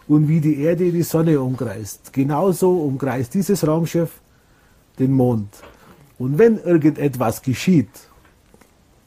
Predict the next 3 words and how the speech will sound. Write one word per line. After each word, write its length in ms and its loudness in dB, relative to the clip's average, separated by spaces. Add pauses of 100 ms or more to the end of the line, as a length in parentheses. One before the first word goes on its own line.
im 140 -2
Dezember 560 0
zweitausendzwölf, 1300 -4